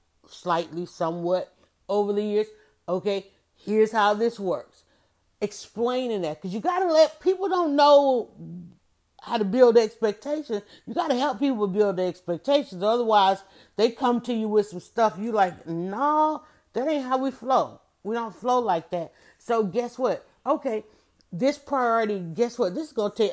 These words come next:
I'm gonna do this for another five years. I'll catch up with you later.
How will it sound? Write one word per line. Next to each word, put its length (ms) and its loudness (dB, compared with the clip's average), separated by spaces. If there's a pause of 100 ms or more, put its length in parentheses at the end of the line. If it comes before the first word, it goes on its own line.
I'm 140 2
gonna 160 0
do 100 -4
this 200 0
for 160 0
another 280 0
five 300 -4
years. 160 -4
I'll 100 -6
catch 240 -10
up 80 -6
with 120 -16
you 80 -8
later. 500 -8